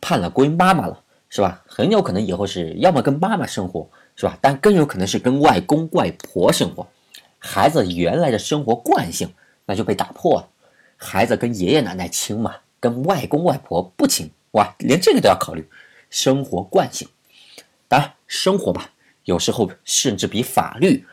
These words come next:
还要精彩得多。再讲个小故事啊，深圳打工的小两口啊，一个女的哈，她觉得看不到希望，再加上一些诱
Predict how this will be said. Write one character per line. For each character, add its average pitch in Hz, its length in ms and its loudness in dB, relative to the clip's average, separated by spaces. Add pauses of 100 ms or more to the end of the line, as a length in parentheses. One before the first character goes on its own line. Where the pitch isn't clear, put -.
(160)
还 - 200 -2
要 110 160 2
精 143 240 -4
彩 - 140 -10
得 98 100 -4
多。 165 320 0 (580)
再 160 140 0
讲 113 140 4
个 127 40 2
小 120 140 4
故 110 80 4
事 - 140 2
啊， - 300 -8 (420)
深 233 280 4
圳 220 240 4 (200)
打 80 240 0
工 147 180 0
的 107 80 2
小 82 220 0
两 110 120 4
口 127 200 -4
啊， - 260 -6 (400)
一 147 140 -2
个 202 80 8
女 101 320 2
的 180 120 4
哈， 143 300 0
她 117 80 -6
觉 - 180 0
得 131 220 4 (420)
看 - 220 -4
不 - 80 -6
到 131 100 -2
希 - 280 -6
望， 151 260 -2 (480)
再 202 160 4
加 185 120 6
上 196 160 4
一 180 80 2
些 190 160 -2 (160)
诱 285 40 8